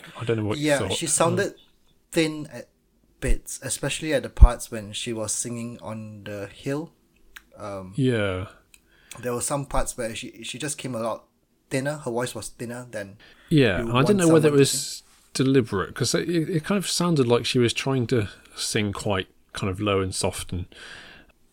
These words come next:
Speaker 1: but I think for some of them, yeah, you need a bit more power than that. So even in the opening song where she was kind of singing with,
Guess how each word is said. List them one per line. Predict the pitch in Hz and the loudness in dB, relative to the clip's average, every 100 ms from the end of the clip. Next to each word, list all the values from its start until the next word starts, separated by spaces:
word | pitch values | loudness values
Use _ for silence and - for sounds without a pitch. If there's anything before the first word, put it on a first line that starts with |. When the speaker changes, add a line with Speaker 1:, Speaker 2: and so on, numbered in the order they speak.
| - | -8
Speaker 1:
but | - | 0
I | 120 | 0
think | 151 151 | 0 0
for | 120 | 2
some | 147 | 2
of | 127 | 2
them, | 110 | 2
yeah, | 120 107 | 4 4
you | 107 | 4
need | 120 110 | 4 4
a | |
bit | 110 | 2
more | 101 | 0
power | - 107 101 | 0 2 2
than | 104 117 | 0 -4
that. | 143 | -6
So | - 131 147 | 0 0 2
even | 147 147 | 2 4
in | 131 | 4
the | 123 | 4
opening | 127 - 107 | 4 4 -2
song | 104 101 98 | 0 0 0
where | 95 | -2
she | - | 0
was | 107 - | 0 0
kind | 104 | -4
of | 98 - - | -6 -8 -8
singing | 123 110 104 | -4 -2 0
with, | 101 98 - | -2 -4 -14